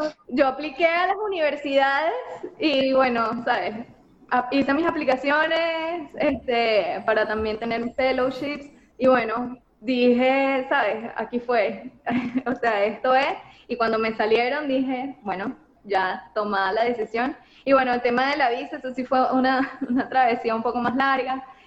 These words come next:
Eh, la universidad tenía que mandarme unos papeles a, tenía que mandarme unos papeles a Venezuela. Ese mismo día que estaban saliendo los papeles, ¿sabes? Suspendieron las relaciones,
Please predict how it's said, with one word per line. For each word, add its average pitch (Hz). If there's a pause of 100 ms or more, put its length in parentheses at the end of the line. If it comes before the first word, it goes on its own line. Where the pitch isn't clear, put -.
(400)
Eh, 214
la 220
universidad 202
tenía 220
que 247
mandarme 202
unos 233
papeles 202
a, 190 (680)
tenía 202
que 196
mandarme 202
unos 226
papeles 208
a 226
Venezuela. 240
Ese 233
mismo 285
día 285
que 262
estaban 233
saliendo 240
los 254
papeles, 262 (580)
¿sabes? 214
Suspendieron 220
las 254
relaciones, 226